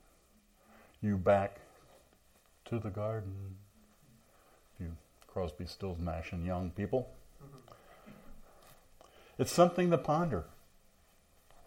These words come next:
It's something to think about.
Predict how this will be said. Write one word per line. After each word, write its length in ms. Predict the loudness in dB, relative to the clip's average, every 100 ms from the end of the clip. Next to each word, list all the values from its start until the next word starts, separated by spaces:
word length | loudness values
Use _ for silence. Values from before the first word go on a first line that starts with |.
| -20 -20 -20 -20 -20 -20 -20 -20 _ -12 -10
It's 120 | -2
something 400 | 0 2 2 2
to 80 | 0
think 260 | -2 -2
about. 380 | -2 -2 -4